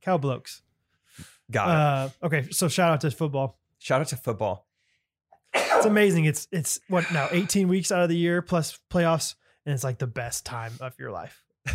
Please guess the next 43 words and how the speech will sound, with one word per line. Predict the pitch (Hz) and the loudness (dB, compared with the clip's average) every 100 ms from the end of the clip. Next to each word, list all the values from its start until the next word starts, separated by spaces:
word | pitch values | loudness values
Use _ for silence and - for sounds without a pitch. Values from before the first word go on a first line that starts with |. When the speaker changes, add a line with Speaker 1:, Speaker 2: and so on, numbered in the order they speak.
| - | -6
Speaker 2:
It's | 135 | -4
Speaker 1:
Every | 151 143 | -2 -2
time. | 120 110 | -2 -4
Speaker 2:
awesome. | - 95 - - - - | -6 -12 -16 -14 -12 -2
Speaker 1:
I | 180 | 2
was | 196 | 2
telling, | - 208 214 | 4 2 2
like, | 202 165 | 0 0
Trey | 208 208 | 2 2
and | 185 | 4
I | 160 | 4
were, | 151 | 2
like, | 143 127 | 2 0
re-, | 151 156 - | -2 -2 -6
like, | 143 131 _ _ | -8 -8 _ _
uh, | 151 131 120 110 - | -10 -8 -8 -10 -8
resonating | 151 143 151 147 | -2 0 2 2
with | 143 | 0
each | 139 147 | -2 -2
other | 139 | 0
of, | 127 | -2
like, | 117 - _ _ _ - | -4 -8 _ _ _ -2
you | |
gotta | 160 | 0
put | 147 - 196 | 2 2 4
in | 208 | 4
the | 196 | 4
investment | 165 131 156 147 - 139 131 | 4 4 4 2 2 -4 -4
on | 131 120 | -4 -4
Saturday. | - 139 127 117 123 127 - - | -2 -2 -2 -6 -10 -10 -12 -4
Speaker 2:
With | 131 120 | -2 0
your | 117 | 0
family. | - 107 107 170 | 0 0 2 2
Speaker 1:
Like, | 180 | 2
like, | 214 190 | 2 4
I | 208 | 6
want, | 233 220 | 4 4
I | 190 | 4
want | 240 247 | 4 4
Catherine | - 190 185 185 | 4 2 4 2
to | 156 | 2
have, | 139 135 120 | 2 0 -2
like, | 113 | -8